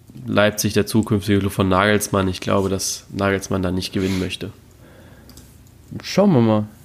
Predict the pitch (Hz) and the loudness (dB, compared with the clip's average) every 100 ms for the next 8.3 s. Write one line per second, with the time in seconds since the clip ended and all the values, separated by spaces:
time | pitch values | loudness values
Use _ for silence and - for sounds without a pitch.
0 | 104 95 98 98 98 95 92 98 101 90 | -4 0 2 2 2 2 2 2 4 2
1 | 85 - - - - - - 87 85 - | 0 -4 -10 -10 -14 -12 -12 -12 -14 -16
2 | - - - - - - - - 120 113 | -20 -20 -20 -20 -20 -20 -18 -6 0 0
3 | 98 98 101 104 104 101 - - 107 101 | 0 -2 0 2 0 -2 -10 -14 -10 -8
4 | 101 101 98 - - 104 98 - 107 104 | -2 0 -2 -4 -4 -2 -2 -4 -2 2
5 | 110 - 127 123 123 107 - - - - | 2 4 4 4 2 2 -2 -16 -16 -16
6 | - - - - - 110 123 120 120 120 | -18 -20 -20 -14 -8 -2 2 4 2 2
7 | 120 107 113 120 120 117 110 - 107 104 | 2 0 2 4 4 4 4 2 2 4
8 | 104 101 | 2 0